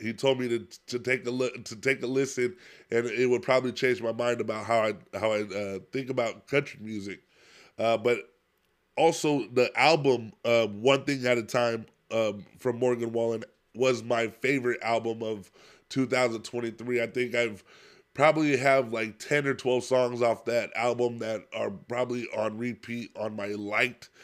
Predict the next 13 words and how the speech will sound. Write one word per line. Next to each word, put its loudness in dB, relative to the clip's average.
songs 2
on -4
Spotify. 0
So 0
if -2
you 4
haven't 4
seen -8
or 4
listened -2
to -4
Morgan -2
Wallen, 2